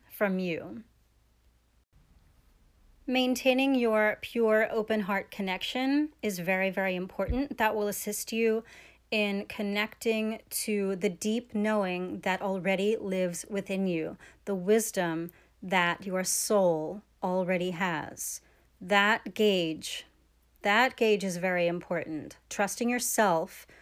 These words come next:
trusting yourself above all, no matter what, no matter what.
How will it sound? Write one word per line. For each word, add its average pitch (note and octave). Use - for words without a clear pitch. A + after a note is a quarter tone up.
trusting A3
yourself G3
above E3+
all, D#3+
no F#3
matter F3+
what, E3
no F3+
matter E3+
what. -